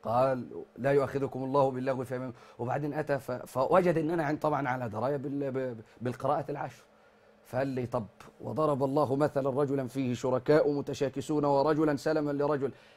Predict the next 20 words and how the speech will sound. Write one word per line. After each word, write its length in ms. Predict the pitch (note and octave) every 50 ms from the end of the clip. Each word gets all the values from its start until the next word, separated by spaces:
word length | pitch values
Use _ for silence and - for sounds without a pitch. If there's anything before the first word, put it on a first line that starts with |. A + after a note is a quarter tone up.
| _ _ _ -
هات 280 | - - D3+ E3+ - D3
لي 60 | E3
القراءتين 520 | C#3+ - - D#3 D#3+ D#3 D3+ - E3 E3+
كده 180 | - E3 E3 E3
بقراءة 460 | D3 D3+ - - D3+ E3 E3 D3+ -
ابن 180 | D3+ C3 D3 C#3+
كثير 380 | - C3+ A#2 C#3 D3+ C#3 A2+ - - _ _ _ _ _ -
عن 160 | G#2 A2 B2
البزي 540 | B2+ A#2 A2 A2+ D#3+ F3 C#3+ B2+ C#3+ F3 F3
وقنبل. 500 | F3 E3+ - F3 F#3 F3 D#3 B2+ A#2 - - _ - - - - - - - - _ _ _ _ _ _ _ _ _ _ _ -
طبعًا 260 | - C3+ C#3 C#3+ C3+
الاتنين 480 | B2+ C3+ C3+ B2+ A#2+ - C#3 E3 F#3+ F#3
مع 180 | E3+ C3+ C#3+
بعض، 240 | D3+ E3+ E3 A#2+ - -
يعني 200 | B2+ A2+ A2 A#2+
انت 140 | A#2+ - B2+ A#2+ B2 - - -
تقرأي 340 | - C3+ - - D3 E3+ F3
الآيات، 380 | D#3+ D3+ D#3 D#3+ F3 G3+ F#3 - - - - - - -
تجيب 280 | - C3 C3+ F3+ F#3+ E3
الرواية 600 | D#3+ E3 D3 D3 D#3 D#3 E3+ F3+ F3+ F#3+ F#3 -